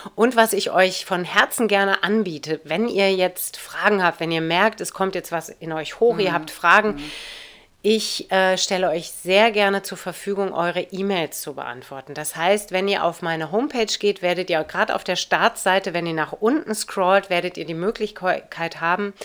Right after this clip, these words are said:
Speaker 1: euch erstmal in den Newsletter einzutragen, aber dort findet ihr auf der letzten Seite meiner Homepage, findet ihr meine E-Mail-Adresse. Schreibt mir eine Mail und ich, äh, beantworte euch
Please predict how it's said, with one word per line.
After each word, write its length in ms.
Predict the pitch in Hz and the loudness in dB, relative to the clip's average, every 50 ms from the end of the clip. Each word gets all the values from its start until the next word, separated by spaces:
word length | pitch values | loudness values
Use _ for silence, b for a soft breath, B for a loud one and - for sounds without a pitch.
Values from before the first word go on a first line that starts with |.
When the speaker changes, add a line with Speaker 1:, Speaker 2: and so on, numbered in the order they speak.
| B B B B B B B B B _ | B B B B B B B B B _
Speaker 1:
euch 220 | 170 175 170 170 - | 0 0 0 0 -2
erstmal 300 | - 165 165 - 170 160 | -4 -6 -4 -4 -4 -2
in 60 | 156 | -2
den 160 | 151 151 156 | -2 -2 -2
Newsletter 600 | 165 190 240 311 - - 247 240 233 233 220 - | 0 0 2 0 2 2 0 0 2 0 0 0
einzutragen, 720 | - 196 214 214 - 214 - - - 180 180 185 190 180 | 2 0 0 -2 -4 -6 -8 -4 0 0 0 0 0 -2
aber 260 | - 170 175 180 190 | -4 -4 0 0 0
dort 240 | 180 180 180 170 180 | 0 0 -2 -4 -4
findet 340 | - - - 196 202 208 202 - | -6 -4 -2 -2 -2 -2 -2 0
ihr 160 | 175 175 160 | 2 2 2
auf 160 | 160 156 - | 2 0 -2
der 100 | - 151 | -8 -8
letzten 480 | 147 151 165 214 285 - - - 226 202 | -4 2 2 2 2 2 -2 -4 -4 -2
Seite 300 | 170 175 165 165 - 160 | 0 0 0 0 -2 -4
meiner 260 | 160 156 156 151 147 | -4 -2 -2 -2 -4
Homepage, 320 | 156 165 175 - 190 185 180 - - - | -4 -6 -4 -2 -2 -2 -2 -2 -6 -6
findet 260 | - 175 180 180 - | -4 -4 -6 -6 -4
ihr 140 | 156 170 160 | -4 -4 -2
meine 340 | 160 151 147 151 151 147 139 B B B B B B _ | -2 -2 -2 -4 -6 -8 -10 B B B B B B _
E-Mail-Adresse. 1000 | 208 196 233 262 277 269 262 262 - - 214 214 226 - 214 214 214 - 208 202 B B B B B | 0 2 4 4 4 2 2 2 4 4 2 2 2 0 0 0 0 -2 -4 -6 B B B B B
Schreibt 500 | B - - - - 180 196 240 240 - | B -4 -4 0 4 6 6 6 4 2
mir 200 | 254 233 220 196 | 0 0 0 0
eine 200 | - 175 180 170 | 0 0 -2 -2
Mail 420 | 165 156 151 165 196 240 269 302 - B B B B B B B B | -2 -2 0 0 0 0 -2 -4 -8 B B B B B B B B
und 240 | - 185 185 190 - | -6 -4 -4 -4 -4
ich, 360 | - 180 175 - - - 180 | -6 -8 -6 -6 -8 -6 -4
äh, 200 | - 160 160 165 - | -2 -2 -2 0 0
beantworte 540 | 160 156 156 160 165 - 165 160 156 - 165 | 0 -2 -2 -2 -6 -6 -6 -6 -4 -4 -6
euch 140 | 147 139 | -8 -8